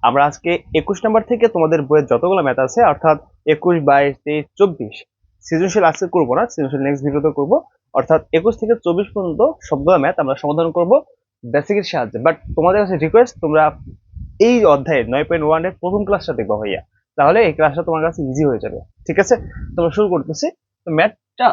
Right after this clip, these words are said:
আছে কি, cos A plus sin A সমান root two cos A হলে তবে প্রমাণ করো যে cos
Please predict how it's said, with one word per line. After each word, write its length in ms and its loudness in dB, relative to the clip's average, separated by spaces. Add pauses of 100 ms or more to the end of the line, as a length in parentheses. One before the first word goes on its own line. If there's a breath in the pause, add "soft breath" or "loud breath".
আছে 220 -2
কি, 80 -6 (480)
cos 200 2 (280)
A 20 4 (180)
plus 200 0 (100)
sin 280 -2
A 20 -2 (100)
সমান 240 -4
root 140 -4 (120)
two 140 0 (360)
cos 200 0 (100)
A 20 0 (360)
হলে 240 2 (460)
তবে 220 0
প্রমাণ 220 0 (100)
করো 140 0 (100)
যে 60 0 (220)
cos 220 0